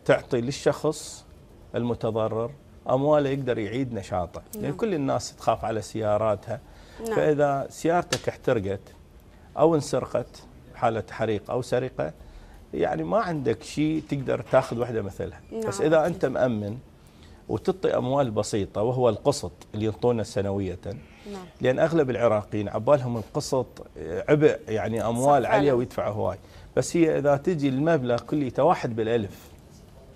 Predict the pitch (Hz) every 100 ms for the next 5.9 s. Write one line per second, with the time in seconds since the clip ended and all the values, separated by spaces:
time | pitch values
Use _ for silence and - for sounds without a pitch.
0 | - - - - 104 117 117 98 110 117
1 | 131 160 139 117 131 131 120 - - -
2 | - - 156 143 127 120 - 151 127 127
3 | - 107 123 151 - 127 120 - - -
4 | - - - 113 110 156 143 - 120 110
5 | 120 120 107 104 98 113 131 135